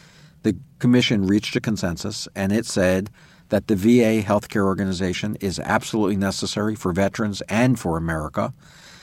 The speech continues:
that the V A system needed to be kept intact and strong, but that the V A needed to make some transformational changes in the way that it operates,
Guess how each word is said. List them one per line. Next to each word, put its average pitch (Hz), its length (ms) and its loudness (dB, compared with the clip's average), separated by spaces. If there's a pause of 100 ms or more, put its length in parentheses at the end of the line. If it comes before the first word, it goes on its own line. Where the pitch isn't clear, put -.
(280)
that 107 200 2
the 107 100 0
V 110 220 6
A 104 120 4
system 95 680 -2 (140)
needed 113 480 4
to - 80 -4
be 87 140 -2
kept - 320 -2
intact 90 500 -2
and - 140 -6
strong, 104 520 -6 (460)
but 131 120 2
that 135 180 2
the 135 100 4
V 135 220 6
A 135 120 4
needed 123 420 4
to 113 100 0
make 110 260 4
some 107 440 0
transformational 110 1000 0
changes 92 640 -2
in 95 180 -4
the 95 60 0
way 92 140 0
that 87 180 -2
it 87 100 -2
operates, 80 760 -6